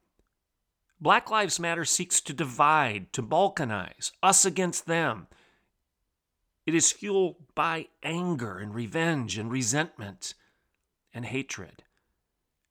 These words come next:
But the biblical worldview is the opposite. It seeks to heal,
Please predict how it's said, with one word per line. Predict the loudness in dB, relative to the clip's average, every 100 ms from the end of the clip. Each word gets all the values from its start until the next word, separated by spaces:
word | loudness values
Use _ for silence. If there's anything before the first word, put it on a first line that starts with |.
| -4
But | -2
the | -2
biblical | 2 2 4 2 2 0
worldview | 0 0 -2 -2 -2 -2
is | -2 -2
the | -2 -4
opposite. | -4 -4 -2 0 -2 -6 _ _ _ _ _
It | 0 4
seeks | 4 2 -2
to | 0
heal, | -2 -4 -2 0 0 -2